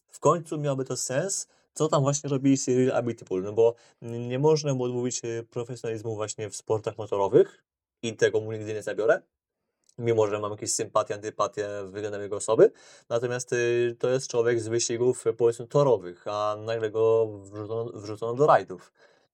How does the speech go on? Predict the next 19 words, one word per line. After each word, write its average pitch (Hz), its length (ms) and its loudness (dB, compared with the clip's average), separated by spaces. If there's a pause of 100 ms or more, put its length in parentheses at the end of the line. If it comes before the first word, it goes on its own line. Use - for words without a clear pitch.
E, 110 380 4
oczywiście 123 300 -2
takie 117 160 0
transfery 113 480 0
czasem, 117 280 -2
czasem 113 300 -4
się 117 100 -8
zdarzają, 107 360 2
ale 110 140 2
to 117 80 -4
jest 117 160 -4
naprawdę 113 340 2
zwykle 117 260 -6
to 117 140 -2
budzi 117 440 -4
takie 127 220 -4
spore 127 380 2
znaki 101 300 -10
zapytania. 101 580 0